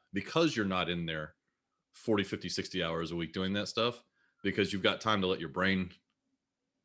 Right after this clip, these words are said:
process and think and think about bigger problems for the company instead of, you know, "Where's this penny? Where's that dollar?"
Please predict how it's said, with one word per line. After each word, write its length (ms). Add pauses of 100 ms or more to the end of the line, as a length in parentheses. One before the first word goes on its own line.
process 460
and 180
think 380
and 460 (400)
think 160
about 280
bigger 180
problems 460
for 80
the 80
company 320
instead 260
of, 180 (360)
you 80
know, 260
"Where's 240
this 160
penny? 400
Where's 220
that 180
dollar?" 400